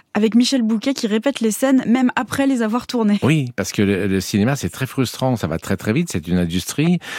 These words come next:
Speaker 2: Donc évidemment, quand on tournait une scène, François Truffaut, en l'occurrence, était satisfait au bout de trois prises. Je comprenais pas qu'il puisse être satisfait. Nous, au théâtre, il y a une très jolie phrase d'ailleurs de Lucien Guitry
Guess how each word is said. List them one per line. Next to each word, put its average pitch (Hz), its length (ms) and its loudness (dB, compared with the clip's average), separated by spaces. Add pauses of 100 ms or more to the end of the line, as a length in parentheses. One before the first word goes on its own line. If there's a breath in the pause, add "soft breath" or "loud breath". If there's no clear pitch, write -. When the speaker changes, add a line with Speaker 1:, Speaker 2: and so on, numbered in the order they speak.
(160 loud breath)
Speaker 2:
Donc 92 160 0
évidemment, 110 320 2
quand 95 240 -2
on 87 80 0
tournait 101 360 2
une 85 120 2
scène, 143 500 2 (380 loud breath)
François - 300 -2
Truffaut, - 340 -4
en 92 60 2
l'occurrence, 85 440 0
était - 220 -2
satisfait - 460 -2
au 90 60 2
bout 85 120 -2
de - 60 -14
trois - 200 -4
prises. 156 340 -2
Je 78 40 -8
comprenais - 380 -8
pas 139 160 -2
qu'il - 140 -6
puisse 78 200 -4
être 98 200 -4
satisfait. 127 560 -4 (300 loud breath)
Nous, 110 160 6
au 95 80 0
théâtre, 98 600 -2
il 85 80 0
y 87 40 2
a - 20 4
une 95 80 0
très - 180 -4
jolie 117 240 -2
phrase 110 280 -2
d'ailleurs 85 240 0
de 85 60 -2
Lucien 82 300 -2
Guitry 135 500 -2